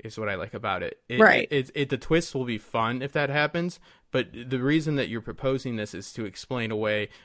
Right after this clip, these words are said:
Speaker 1: which is, you know, where a lot of theories falter, it, some of the best ones, because what you're, you, you are explaining away, like, plot holes, flaws in, you know, the story here, you know, minor ones. It's a good story, but there's some things that it's like, "Oh, the smartest guy in the world,"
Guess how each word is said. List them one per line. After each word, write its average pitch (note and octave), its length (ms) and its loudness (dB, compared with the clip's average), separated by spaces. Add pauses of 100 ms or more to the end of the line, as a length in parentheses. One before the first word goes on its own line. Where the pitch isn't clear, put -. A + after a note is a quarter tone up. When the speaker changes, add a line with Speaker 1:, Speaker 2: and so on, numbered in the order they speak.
Speaker 1:
which B2 340 -2
is, C3+ 520 2
you C#3 140 -2
know, A#2 180 0
where A2 220 -2
a G#2+ 60 0
lot A2+ 200 0
of G#2+ 100 -8
theories A2 360 -2
falter, A2 400 -2
it, F#2+ 460 -8
some A#2 160 -4
of G#2+ 60 -4
the G2+ 40 -4
best A2+ 280 -2
ones, G2 220 -6
because A2 280 -12
what G2+ 120 -6
you're, G2+ 140 -8 (240)
you, C3+ 320 -4
you B2+ 220 2
are A#2+ 100 6
explaining A2+ 420 -2
away, G#2 200 -2
like, F#2 200 -8
plot A2 280 0
holes, G#2 600 -4
flaws G2+ 360 -2
in, F#2+ 180 -10 (240)
you A2+ 160 -4
know, G2+ 100 -2
the F#2+ 120 -6
story G2+ 680 -4
here, F3 160 2
you F3+ 200 0
know, D#3 80 2
minor C3 360 4
ones. A#2 280 -4
It's C3 180 -2
a D3 60 -4
good C#3 180 -2
story, G#2+ 320 0
but A#2+ 180 -4
there's B2+ 260 -4
some A2+ 140 -6
things A2 280 -6
that G#2+ 100 -6
it's G#2 100 -8
like, G2+ 140 -6
"Oh, G2+ 80 -2
the F#2+ 80 -8
smartest G2+ 360 -8
guy G2+ 140 -6
in G2+ 80 -8
the G2+ 60 -10
world," A2+ 340 -2